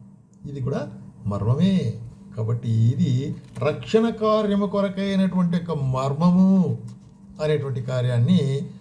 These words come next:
అపోస్తలుడైన పౌలు తిమోతికి రాస్తాడు. అట్లాగే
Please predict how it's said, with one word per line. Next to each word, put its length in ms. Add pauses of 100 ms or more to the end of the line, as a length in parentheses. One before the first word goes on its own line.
(140)
అపోస్తలుడైన 540
పౌలు 240
తిమోతికి 500 (360)
రాస్తాడు. 680 (160)
అట్లాగే 720